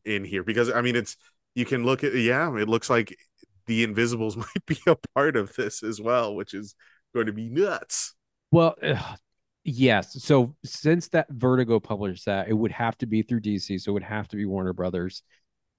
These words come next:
Speaker 2: and
Speaker 1: Mm-hmm.
Speaker 2: James Gunn would, um, I,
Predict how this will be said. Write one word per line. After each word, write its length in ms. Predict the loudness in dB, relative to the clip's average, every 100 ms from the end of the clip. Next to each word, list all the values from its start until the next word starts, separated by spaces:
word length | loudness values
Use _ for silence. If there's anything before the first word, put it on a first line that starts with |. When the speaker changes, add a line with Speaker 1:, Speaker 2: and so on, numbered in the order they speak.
| _
Speaker 2:
and 420 | 0 2 2 0
Speaker 1:
Mm-hmm. 340 | -6 _ _ 0
Speaker 2:
James 340 | 2 2 0
Gunn 220 | 0 2
would, 180 | 0 -4 -12 _ _ _ _ _ _ _
um, 180 | -4 -4
I, 80 | _